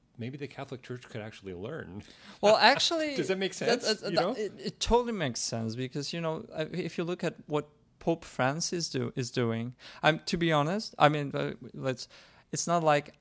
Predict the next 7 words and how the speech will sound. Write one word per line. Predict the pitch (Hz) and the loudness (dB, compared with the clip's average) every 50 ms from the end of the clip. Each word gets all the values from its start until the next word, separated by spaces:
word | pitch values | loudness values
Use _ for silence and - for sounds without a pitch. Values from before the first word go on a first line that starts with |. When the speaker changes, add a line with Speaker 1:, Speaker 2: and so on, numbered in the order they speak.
| _ | _
Speaker 2:
I | - 135 135 135 135 | 4 6 6 6 6
wanted | 135 127 127 127 127 135 143 147 147 139 - - - - | 4 0 -2 0 2 2 2 2 0 -2 -4 -6 -4 -2
to | 127 127 123 120 120 120 117 - _ _ _ _ _ _ _ _ _ _ _ _ _ - | -2 0 0 -2 -2 -6 -8 -10 _ _ _ _ _ _ _ _ _ _ _ _ _ -8
make | 156 143 139 139 139 - | -2 -2 0 -2 -2 -2
this | - 135 - | -4 -4 -4
film | - - 139 131 131 131 | -2 0 0 0 0 -4
from | - - 139 123 120 - | -4 -4 -4 -4 -4 -6